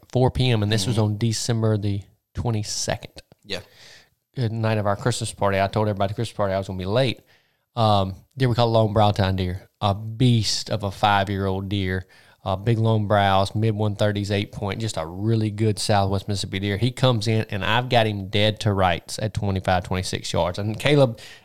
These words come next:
Speaker 1: was there, so he knows, and y'all see on the episode, like, I had him dead, like,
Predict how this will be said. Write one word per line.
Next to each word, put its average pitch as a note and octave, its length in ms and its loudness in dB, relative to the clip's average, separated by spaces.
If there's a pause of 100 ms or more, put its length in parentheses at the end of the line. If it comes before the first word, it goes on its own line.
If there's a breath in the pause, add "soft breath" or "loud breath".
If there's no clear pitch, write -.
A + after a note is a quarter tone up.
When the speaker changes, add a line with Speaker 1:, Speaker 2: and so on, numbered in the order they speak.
(200)
Speaker 1:
was A2+ 180 0
there, A2+ 260 4
so G#2+ 160 0
he G#2+ 100 0
knows, G#2+ 380 0
and G#2 100 -2
y'all A2+ 240 4
see A2 180 0
on G#2 100 0
the G2 100 -4
episode, G2 480 -2
like, F2 240 -6
I B2+ 260 4
had G#2+ 220 2
him F#2 240 -6
dead, F2+ 480 -2
like, F2+ 300 -2